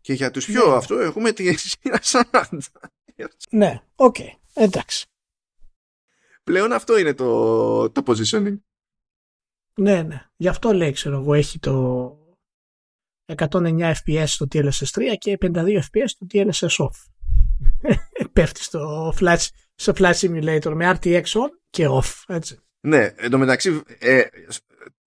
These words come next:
Speaker 1: ρεφάρουμε την εικόνα, εντάξει, όσο, όσο γίνεται, α, για από τη χαμένη ανάλυση που έχουμε στο κανονικό το, το render, εντάξει, έχουμε παραπάνω F P S, αλλά μην ξεχνάτε το παιχνίδι εξακολουθεί, δηλαδή το, η μηχανή του παιχνιδιού εξακολουθεί και λειτουργεί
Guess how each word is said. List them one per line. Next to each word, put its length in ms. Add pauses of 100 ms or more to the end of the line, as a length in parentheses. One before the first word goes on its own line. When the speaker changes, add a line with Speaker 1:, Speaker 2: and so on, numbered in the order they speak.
(320)
Speaker 1:
ρεφάρουμε 580
την 160
εικόνα, 640
εντάξει, 420
όσο, 420
όσο 240
γίνεται, 560 (120)
α, 60
για 140
από 160
τη 100
χαμένη 360
ανάλυση 380
που 80
έχουμε 200
στο 120
κανονικό 420
το, 280
το 160
render, 320 (100)
εντάξει, 420
έχουμε 160
παραπάνω 460
F 200
P 180
S, 20 (420)
αλλά 160
μην 100
ξεχνάτε 360
το 100
παιχνίδι 400
εξακολουθεί, 680
δηλαδή 400
το, 140
η 80
μηχανή 260
του 60
παιχνιδιού 280
εξακολουθεί 600
και 280
λειτουργεί 560